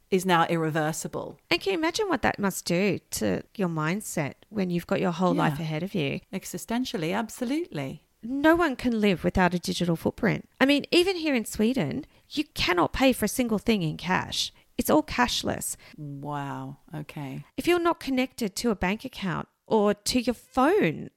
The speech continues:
Speaker 2: you can't get by anymore. We are so far down the road.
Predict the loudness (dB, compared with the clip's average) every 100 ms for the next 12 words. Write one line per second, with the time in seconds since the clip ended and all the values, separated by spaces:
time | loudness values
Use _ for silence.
0 | _ -18 -10 -8 -4 -4 -2 0 2 2
1 | 2 0 0 0 0 -2 -8 0 2 2
2 | -2 -6 -4 6 8 8 6 4 4 4
3 | 2 0 4 4 4 0